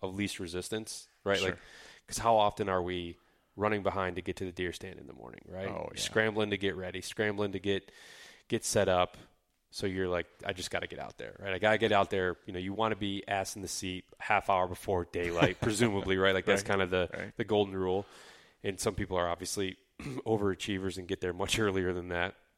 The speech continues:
Speaker 2: Sure.
Speaker 1: But the access is, now, do you come across when, when talking to, to clients or, you know, just in passing with, with other land managers or hunters, like, that they feel that creating that trail system, like, that's gonna somehow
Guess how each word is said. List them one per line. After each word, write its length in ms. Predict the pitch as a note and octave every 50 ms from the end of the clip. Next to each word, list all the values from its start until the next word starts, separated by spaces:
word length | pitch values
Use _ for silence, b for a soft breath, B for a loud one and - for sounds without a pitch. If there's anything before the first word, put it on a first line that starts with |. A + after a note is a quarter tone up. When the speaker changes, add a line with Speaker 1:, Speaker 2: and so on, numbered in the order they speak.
| _ _ _ _ _ _ -
Speaker 2:
Sure. 220 | - - F#2+ F#2+ G#2+ G#2+
Speaker 1:
But 280 | G#2+ A2 G2+ F#2+ - - B B B B B B B B B B B B B -
the 120 | A#2 -
access 480 | - B2+ C#3+ - - C#3+ C3 A#2+ - -
is, 220 | A#2 G#2 - - _ _ _ -
now, 160 | B2 B2 A#2+ A2+
do 140 | G2+ A2+
you 100 | C3 F3
come 180 | - - F#3 E3
across 480 | D#3 - - C#3+ A#2+ B2 B2 A#2+ - -
when, 260 | - G2+ G2 F#2+ - -
when 160 | F#2+ G2+ F#2
talking 400 | - A#2+ A#2+ A#2 - A#2+ A2 -
to, 440 | - - G#2 G2+ G2 F#2 - D2 C#2 - _ _ -
to 80 | G#2
clients 680 | - - - A2 A#2 A#2 A2+ A2 A2 G#2+ G#2+ - - - -
or, 400 | - G#2 F#2 F#2 F#2 F2+ F2+ F#2 F2+
you 80 | G2 F#2+
know, 120 | F2+ F2+
just 420 | F2+ - A2 G2 - - - - _ _ _ _ -
in 160 | - G#2 F#2 -
passing 500 | - G#2 G#2 G#2+ - - A2+ G#2 G2 F#2+
with, 260 | F#2+ F2+ - - -
with 200 | G2 F2+ - A2
other 340 | G#2+ F#2+ G2+ G2 F#2+ F#2 F2+ _ -
land 260 | G#2 G#2 G#2 G2 G2
managers 460 | G#2 G#2 G2 F#2+ F#2+ - G#2 F#2+ E2+ F#2
or 100 | - -
hunters, 500 | - - A2 G#2+ G#2 G2+ G2+ F#2+ - -
like, 180 | F#2+ F2 - B B B B B B B B
that 140 | A2+ G2+ -
they 160 | A#2+ B2 A#2+
feel 340 | - - B2+ B2 A#2 A2+ G#2
that 320 | G#2+ G#2 G2 G2 - - _ _ _ _ _ _ _ _ _ _ _ _ _ _ _ _ -
creating 440 | - - A#2 A2+ A#2 A#2 A#2 A2
that 160 | A2 A2 G#2 -
trail 260 | - - A2 A2 G#2+
system, 320 | - - A2 - A#2 G#2
like, 140 | F#2+ F2 -
that's 240 | - G#2 G2+ - -
gonna 160 | A2 G2+ F#2+
somehow 580 | - - G#2+ G2 F2 G2 G2 F#2+ F#2+ F#2 E2+